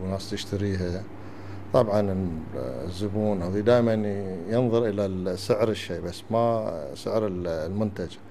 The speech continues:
بس ما يفكر في الكواليتي أو النوعية الجيدة. فكلها فروقات بسيطة، يعني بضعة من الدنانير، لكن هي ممكن تحفظ بيتك. فأنت ممكن تشتري لك شيء رخيص، لكن يدمر بيتك وتخسر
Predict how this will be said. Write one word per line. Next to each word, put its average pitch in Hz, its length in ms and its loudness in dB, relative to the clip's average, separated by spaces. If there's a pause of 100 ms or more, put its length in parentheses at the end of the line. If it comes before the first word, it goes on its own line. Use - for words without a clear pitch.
(400)
بس 98 240 -6
ما 123 60 6
يفكر 113 380 0
في 98 180 -2
الكواليتي 90 1200 0
أو 82 340 -6 (260)
النوعية 101 680 2
الجيدة. 90 480 -2 (840)
فكلها 123 560 6
فروقات 113 460 4 (100)
بسيطة، 98 420 -4
يعني 90 460 -6 (180)
بضعة 101 260 -2
من 98 80 -4
الدنانير، 101 720 0 (100)
لكن 131 300 0
هي 131 220 0
ممكن 127 500 -2 (460)
تحفظ 110 380 4
بيتك. 92 380 -2 (140)
فأنت 98 280 -4
ممكن 107 280 -2
تشتري 120 340 4
لك 104 120 4
شيء 113 280 2
رخيص، 98 580 -4 (720)
لكن 117 260 4
يدمر 107 340 6
بيتك 107 480 0
وتخسر 104 560 -2